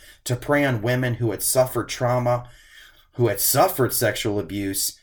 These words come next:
and who were at a vulnerable state and still not quite solid in their own faith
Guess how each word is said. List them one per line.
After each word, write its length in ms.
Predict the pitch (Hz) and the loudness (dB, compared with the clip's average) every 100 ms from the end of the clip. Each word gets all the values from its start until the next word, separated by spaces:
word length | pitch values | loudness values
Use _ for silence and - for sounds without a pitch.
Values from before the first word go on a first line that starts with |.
| _ _ _ - | _ _ _ -4
and 120 | 123 | 0
who 140 | 143 | 2
were 100 | 139 | 2
at 180 | 131 135 | 2 2
a 80 | 123 | 0
vulnerable 580 | 107 127 147 151 139 135 | 2 2 4 2 0 0
state 560 | - - 147 131 92 - | 0 0 0 0 -2 -6
and 140 | 110 | -4
still 300 | 110 - 139 | -2 0 0
not 280 | 127 131 127 | 0 0 -2
quite 320 | - 139 123 | -2 2 2
solid 440 | - - 135 135 101 | 2 2 4 2 0
in 140 | 104 | -2
their 240 | 107 110 101 | -2 -2 0
own 240 | 120 135 | 0 -2
faith 520 | 123 101 87 78 - | -4 -8 -10 -12 -18